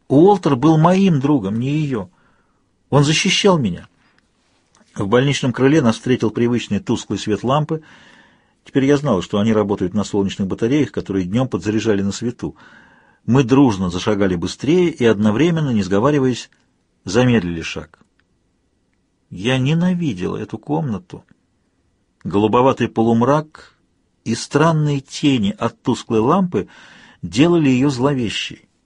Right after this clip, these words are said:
Здесь даже пахло иначе. Удушливый запах долгой болезни — смешанный с жутким перегаром. С края одной койки свисали ноги похрапывающего Дока.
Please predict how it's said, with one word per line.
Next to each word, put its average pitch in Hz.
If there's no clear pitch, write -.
Здесь 95
даже 113
пахло 151
иначе. 127
Удушливый 123
запах 107
долгой 104
болезни — 117
смешанный 127
с 107
жутким 120
перегаром. 101
С -
края 123
одной 123
койки 120
свисали 113
ноги 113
похрапывающего 107
Дока. 98